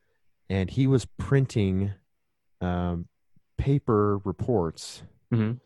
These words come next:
Speaker 1: So it was, like, thirty or forty pages per inspection. And there's papers everywhere. And he was using, like, the backs of some of them for a new inspection. And I'm like, "I don't know how you keep track of, like, how do you know which house is the front and which house is the back?"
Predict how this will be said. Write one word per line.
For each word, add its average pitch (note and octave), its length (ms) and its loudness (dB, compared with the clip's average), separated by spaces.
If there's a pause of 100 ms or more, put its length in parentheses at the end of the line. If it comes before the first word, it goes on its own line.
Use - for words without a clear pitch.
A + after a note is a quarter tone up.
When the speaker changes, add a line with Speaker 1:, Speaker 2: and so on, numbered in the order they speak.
(120)
Speaker 1:
So A#2 80 2
it - 20 0
was, F#2+ 100 0
like, F#2+ 200 0
thirty C3+ 280 8
or A2+ 60 6
forty G#2 260 4
pages F#2 340 0
per A2 260 0
inspection. D#2+ 640 -4 (720)
And G2 100 0
there's G2 160 0
papers A#2+ 520 -2
everywhere. D#2 600 -2 (400)
And F#2 140 -4
he A2+ 80 2
was A#2+ 120 0
using, B2 200 0
like, F#2+ 140 2
the F#2+ 80 0
backs E2+ 480 0
of G#2 100 -6
some G#2+ 200 0
of F#2 80 0
them G2+ 300 2
for F2 180 -2
a D#2+ 60 -2
new G2 180 2
inspection. F#2+ 600 0
And G2 80 0
I'm G2 100 0
like, E2 140 -2 (200)
"I B2 60 -2
don't C3+ 120 2
know F#2 40 0
how F2 120 0
you F#2+ 140 2
keep - 220 -6
track F2 340 -4
of, - 260 -6 (260)
like, A2 140 -2
how C#3+ 120 2
do D3 60 4
you C#3+ 80 6
know B2+ 120 6
which B2 220 2
house A#2 280 2
is G#2+ 100 -8
the F#2+ 80 -2
front A2+ 240 0
and F#2+ 80 -2
which - 180 -2
house - 260 -6
is F#2 60 -12
the F3+ 80 -6
back?" A2 320 -2